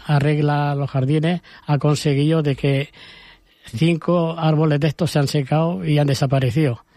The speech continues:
Entonces pedimos al ayuntamiento, pedimos de que esos árboles se repongan.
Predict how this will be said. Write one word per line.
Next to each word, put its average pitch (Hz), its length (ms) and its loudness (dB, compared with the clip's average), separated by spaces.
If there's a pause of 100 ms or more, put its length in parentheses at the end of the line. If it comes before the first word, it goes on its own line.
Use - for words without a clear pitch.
(300)
Entonces 151 480 0
pedimos 165 440 0
al 165 120 2
ayuntamiento, 156 720 -2 (480)
pedimos 160 480 2
de 147 140 0
que 151 300 -2
esos 160 260 0
árboles 175 400 2
se 151 120 0
repongan. 135 500 -2